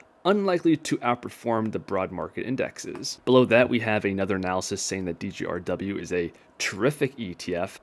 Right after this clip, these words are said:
And then again down here, we have somebody saying that D G R W has limited benefit to your portfolio. It's pretty easy to see that dividend growth investing, a quality dividend growth index, can give you great returns over time.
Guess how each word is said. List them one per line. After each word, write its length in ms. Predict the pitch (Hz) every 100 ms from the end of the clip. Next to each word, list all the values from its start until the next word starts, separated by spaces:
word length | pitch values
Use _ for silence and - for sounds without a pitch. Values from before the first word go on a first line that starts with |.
| -
And 100 | 165
then 100 | 170
again 300 | 160 190 175
down 260 | 151 139
here, 200 | 131 151
we 80 | 127
have 140 | 113 -
somebody 360 | 120 107 101
saying 240 | 101 107 104
that 180 | 92 -
D 120 | 127
G 200 | 120 113
R 160 | 98 101
W 480 | 120 107 110 110 107 - _
has 300 | - 113 107 -
limited 580 | 104 110 156 175 143 110
benefit 480 | 127 123 - 98 -
to 120 | 107
your 120 | 101
portfolio. 800 | - - - 120 98 71 - -
It's 140 | - -
pretty 240 | - 180
easy 200 | 170 156
to 80 | 139
see 280 | - 131 127
that 260 | 110 107
dividend 320 | 107 117 123 101
growth 300 | 107 104 92
investing, 480 | 82 117 - 156
a 40 | 120
quality 800 | - - 120 107 104 104 104 107 -
dividend 360 | 110 101 98
growth 400 | 90 95 95 - -
index, 480 | 139 131 135 - - - _ _
can 300 | - 160 170
give 200 | 147 135
you 300 | 131 127 123 - _ 110
great 300 | 95 104 101
returns 420 | 98 - 95 82
over 180 | 78 80
time. 520 | - 80 55 98